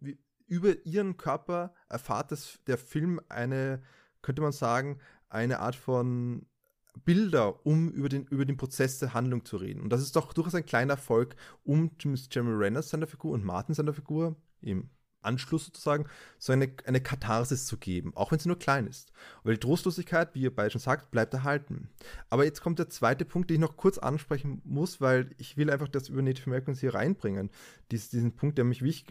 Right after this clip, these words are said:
irgendwie gestört hat. Es gibt diesen einen Moment, wo wir den Bruder von der verstorbenen Natalie erleben, der halt ein, der halt in einer Drogenloch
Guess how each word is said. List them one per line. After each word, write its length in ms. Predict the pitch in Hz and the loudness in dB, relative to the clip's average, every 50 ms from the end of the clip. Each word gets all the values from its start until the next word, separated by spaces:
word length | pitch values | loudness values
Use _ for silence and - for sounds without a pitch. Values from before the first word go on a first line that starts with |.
| - | -10
irgendwie 260 | - 139 151 160 180 151 | -4 -2 -2 0 -2 -2
gestört 380 | 143 131 - - 156 185 - | -6 -4 2 2 2 2 2
hat. 140 | 170 139 - - - - - - - | -2 -4 -4 -12 -20 -20 -20 -14 -8
Es 120 | - - - | -6 -4 -4
gibt 160 | - 160 - | -4 -4 -2
diesen 260 | 180 160 165 170 - - | 0 0 0 0 0 0
einen 160 | 101 - 170 | 0 2 4
Moment, 400 | 185 156 113 113 147 185 - - | 4 4 4 2 2 0 -2 -2
wo 160 | 139 135 131 | -2 0 0
wir 80 | 139 143 | 2 2
den 160 | 143 127 127 | 2 2 0
Bruder 520 | - - 120 135 - 180 190 190 190 190 - | 0 0 0 2 4 4 4 2 0 -2 -6
von 200 | _ - 143 139 | _ 0 0 4
der 280 | 131 131 127 123 120 110 | 6 6 6 6 4 2
verstorbenen 400 | - 123 - - 117 123 139 127 | -2 -4 2 2 4 4 4 4
Natalie 320 | 104 98 101 - - 147 | 4 2 0 0 2 2
erleben, 400 | 143 139 131 131 135 160 170 151 | 2 2 2 0 0 0 0 2
der 160 | - 110 107 110 | 2 0 2 2
halt 320 | 113 110 113 107 - - | 2 2 2 0 -2 -6
ein, 520 | 98 98 101 104 104 104 104 104 - - - | -4 -2 0 0 0 0 0 -2 -4 -4 -2
der 140 | 107 107 107 | -2 0 2
halt 220 | 110 110 110 - | 2 0 0 -2
in 220 | - 117 107 104 | -4 -4 -2 -2
einer 420 | - 95 104 101 98 95 95 95 92 92 - - | -2 -2 -2 0 0 0 0 0 -2 -4 -8 -6
Drogenloch 920 | - 117 123 147 156 160 156 147 131 127 127 127 - - - - - | 0 2 4 4 6 4 4 6 6 6 6 4 0 -14 -16 -16 -18